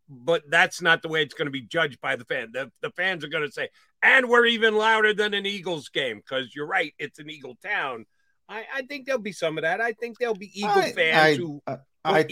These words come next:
Speaker 1: Eagles on the top of the list above the Phillies who wanna make a verbal statement.
Speaker 2: The, the Phillies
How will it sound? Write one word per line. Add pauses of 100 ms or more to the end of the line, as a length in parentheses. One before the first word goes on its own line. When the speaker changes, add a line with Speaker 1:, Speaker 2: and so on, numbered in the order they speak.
(100)
Speaker 1:
Eagles
on
the
top
of
the
list
above
the
Phillies (260)
who
wanna
make
a
verbal
statement. (480)
Speaker 2:
The,
the (100)
Phillies